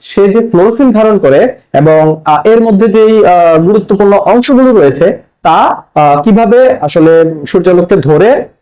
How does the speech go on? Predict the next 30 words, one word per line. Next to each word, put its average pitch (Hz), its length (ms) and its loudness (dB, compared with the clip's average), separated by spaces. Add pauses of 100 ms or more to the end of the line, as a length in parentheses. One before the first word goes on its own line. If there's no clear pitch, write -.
(600)
আহ, 113 340 0
খাদ্যে 170 300 0
রূপান্তরিত 175 440 0
করে, 160 300 0
আহ, 131 680 -2
খাদ্যে, 156 500 0
আহ, 147 120 0
পরিণত 190 340 0
করে, 170 240 -2
শক্তিতে 170 400 -4
পরিণত 165 300 0
করে, 139 300 0 (180)
সেই 196 200 -2
সম্পর্কে 202 640 -2 (140)
আলোচনা 151 360 0
থাকবে 156 320 0
পরবর্তী 160 480 0
আরেকটি 139 260 -2
ক্লাসে। 165 500 -2 (140)
আসলে 165 480 -2 (120)
প্লাস্টিক 254 680 -2
সম্পর্কে, 208 760 0
আহ, 151 400 0
তোমাদের 151 360 -2
আলাদা 208 300 0
একটি 220 140 -2
ক্লাস 160 300 -2
প্রদান 160 280 -2
করা 180 220 -12
হবে। 220 340 -2